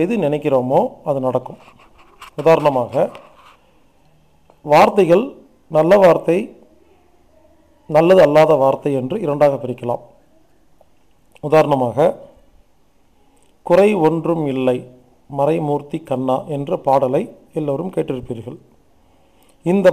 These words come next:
பாடலை யாரெல்லாம் பாடுகிறீர்களோ உங்களுக்கு எல்லா குறையும் வரும். ஏனென்றால் குறை என்ற வார்த்தை உச்சரிக்கும் பொழுது அந்த அதிர்வு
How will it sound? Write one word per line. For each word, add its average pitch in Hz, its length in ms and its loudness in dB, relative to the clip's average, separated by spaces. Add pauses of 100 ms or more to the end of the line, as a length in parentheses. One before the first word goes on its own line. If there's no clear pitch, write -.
(120)
பாடலை 202 340 4 (120)
யாரெல்லாம் 165 540 2
பாடுகிறீர்களோ 135 680 0 (260)
உங்களுக்கு 180 360 -4 (120)
எல்லா 143 220 0 (140)
குறையும் 131 400 -6
வரும். 120 200 -10 (880)
ஏனென்றால் 156 460 4 (300)
குறை 220 300 2
என்ற 180 260 2
வார்த்தை 151 380 2
உச்சரிக்கும் 143 480 -6
பொழுது 131 520 -4 (420)
அந்த 151 420 4
அதிர்வு 160 460 0